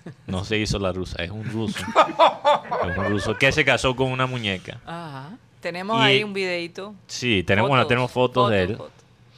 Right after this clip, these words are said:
Speaker 1: Está empezando a compartir su experiencia. Yo anoche
Speaker 2: Pero él es ciego, me dijiste.
Speaker 1: No, no, no, esto
Speaker 2: Ah,
Speaker 1: es
Speaker 2: no,
Speaker 1: otra
Speaker 2: esta es otra
Speaker 1: historia.
Speaker 2: historia.
Speaker 1: No.
Speaker 2: No.
Speaker 1: Anoche, qué casualidad que vi un documental.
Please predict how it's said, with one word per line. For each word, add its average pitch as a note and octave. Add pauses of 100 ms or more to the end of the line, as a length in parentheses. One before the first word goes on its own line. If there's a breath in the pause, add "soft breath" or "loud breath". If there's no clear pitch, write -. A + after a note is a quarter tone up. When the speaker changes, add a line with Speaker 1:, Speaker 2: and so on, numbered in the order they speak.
(540 loud breath)
Speaker 1:
Está G#2
empezando A2+
a F#2+
compartir F2+
su -
experiencia. D#2+ (400 loud breath)
Yo D#3
anoche B2+ (160)
Speaker 2:
Pero E3+
él F3
es G#3+
ciego, G3+
me C#3+
dijiste. C#3+
Speaker 1:
No, A#2
no, G2+
no, E2+
esto D3+
Speaker 2:
Ah, E3
Speaker 1:
es -
Speaker 2:
no, A2
Speaker 1:
otra G#2
Speaker 2:
esta D#3+
es F3
otra -
Speaker 1:
historia. -
Speaker 2:
historia. E2+ (420 loud breath)
Speaker 1:
No. -
Speaker 2:
No. -
Speaker 1:
Anoche, C3+ (520)
qué G#2
casualidad G#2+
que F#2+
vi F2
un A#2+
documental. F2+